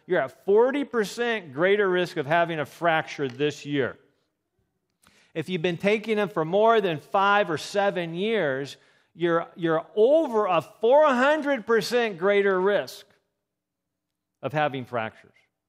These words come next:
But a big problem with,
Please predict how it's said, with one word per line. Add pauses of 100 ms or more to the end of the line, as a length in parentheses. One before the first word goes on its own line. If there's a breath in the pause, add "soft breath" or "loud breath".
(1080)
But
a
big
problem
with,